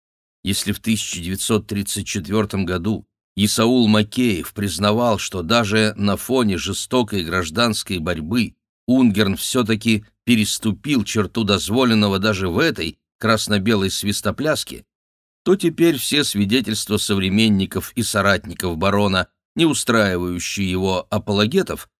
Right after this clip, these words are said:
объявляются тенденциозными. Выискиваются причины, чтобы уличить того или иного мемуариста в небескорыстном искажении правды,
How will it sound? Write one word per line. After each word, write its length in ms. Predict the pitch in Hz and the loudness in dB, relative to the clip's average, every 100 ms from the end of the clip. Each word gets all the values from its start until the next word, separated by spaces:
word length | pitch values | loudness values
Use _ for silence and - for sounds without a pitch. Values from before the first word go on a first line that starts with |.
| _ _ | _ _
объявляются 800 | 107 117 175 196 208 175 - 139 | -2 0 2 4 4 2 2 0
тенденциозными. 1080 | 127 170 151 147 131 120 82 73 76 58 - _ _ _ _ _ _ _ _ _ _ _ _ _ _ | 2 0 0 -2 0 0 0 -4 -8 -12 -16 _ _ _ _ _ _ _ _ _ _ _ _ _ _
Выискиваются 880 | 85 123 135 - 110 113 107 - | 2 4 4 0 2 2 2 0
причины, 720 | 104 101 104 - 147 123 76 - _ _ | -2 -2 -4 -2 0 0 0 -8 _ _
чтобы 360 | - - 107 110 | -10 0 2 2
уличить 680 | 113 107 110 - 131 120 - | 2 2 2 0 0 0 -2
того 360 | - 98 107 123 | -2 0 2 4
или 240 | 110 101 | 4 4
иного 320 | 104 110 110 104 | 4 6 6 6
мемуариста 920 | 101 101 98 101 127 120 - 113 - _ _ | 4 4 4 2 2 0 2 2 0 _ _
в 100 | 95 | 0
небескорыстном 1000 | 151 165 156 - 143 139 160 139 131 127 - | 2 2 0 2 2 2 2 0 2 0 0
искажении 680 | 107 - 113 117 127 107 | -2 2 2 4 4 4
правды, 640 | 95 120 156 117 76 71 65 | 2 0 2 2 0 -6 -6